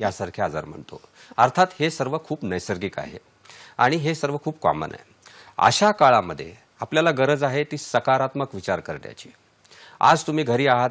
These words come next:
तर तुम्हाला असं वाटत असेल की मी घरी बसून काहीच करत नाहीये किंवा, अ, माझं आयुष्य हे युजलेस झालेलं आहे, तसं समजायचं कारण नाही. उलट तुम्ही घरी, घरात बसल्यामुळं आज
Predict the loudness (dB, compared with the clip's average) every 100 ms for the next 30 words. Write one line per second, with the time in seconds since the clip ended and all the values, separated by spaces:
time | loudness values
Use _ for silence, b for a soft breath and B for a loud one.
0 | -4 -6 -4 -2 0 0 0 -2 -2 -6
1 | -4 -4 -4 -8 -6 -4 -4 -2 -4 -4
2 | -2 -2 -2 -4 -4 -4 -6 -8 -10 -10
3 | -4 -4 -4 -8 -14 -14 -12 -2 0 0
4 | -2 -4 -6 -4 -2 -2 0 -2 -2 -8
5 | -8 -10 -14 -12 -8 -4 -4 -4 -6 -6
6 | -6 -6 -8 -8 -2 -2 -2 -2 0 0
7 | 0 0 -6 -2 2 2 0 -4 -4 -4
8 | -6 -6 2 2 2